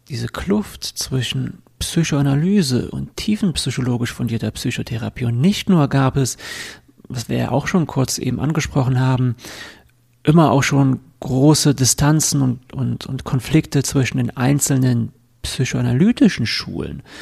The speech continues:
sondern es gab damals auch,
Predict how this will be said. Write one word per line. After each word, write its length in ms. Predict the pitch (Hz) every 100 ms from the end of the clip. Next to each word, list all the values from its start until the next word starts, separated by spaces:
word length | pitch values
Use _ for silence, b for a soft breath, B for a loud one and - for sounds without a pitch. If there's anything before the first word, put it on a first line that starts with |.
| B B B
sondern 720 | - 131 139 139 143 135 123 -
es 160 | 131
gab 240 | - 131 -
damals 540 | 120 135 156 143 -
auch, 460 | 135 135 135 -